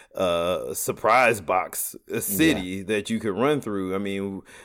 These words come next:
Speaker 1: there was a part where I believe it was, um, what, Madison Square Garden, and you're in the rafters.
Speaker 2: Oh, wow.
Speaker 1: Like, and <laughs> you, you, like, but you see the whole, like,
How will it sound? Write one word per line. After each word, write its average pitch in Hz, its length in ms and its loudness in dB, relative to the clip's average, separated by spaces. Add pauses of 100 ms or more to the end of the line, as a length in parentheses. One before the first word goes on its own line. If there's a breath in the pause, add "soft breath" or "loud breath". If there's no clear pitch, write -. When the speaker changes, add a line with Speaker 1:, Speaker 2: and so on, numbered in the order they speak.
Speaker 1:
there 113 200 4
was 107 200 0
a 104 60 -2
part 104 380 2
where 101 260 4
I 98 40 2
believe 110 360 0
it 107 60 -2
was, 101 280 0
um, 90 440 -4 (420)
what, 98 180 -4
Madison 104 460 -2
Square 113 300 0
Garden, 127 560 2 (720)
and 113 260 -2
you're 117 340 0
in 117 160 0
the 95 120 0
rafters. 113 800 -4 (260 loud breath)
Speaker 2:
Oh, 98 140 -2
wow. 90 400 0
Speaker 1:
Like, 98 300 -2
and 101 460 -2
<laughs> 98 80 -6
you, 113 100 -4
you, 120 260 0
like, 104 160 -2
but 110 120 -4
you 123 60 -6
see 117 560 -2
the 101 500 -2
whole, 110 600 0
like, 98 300 -4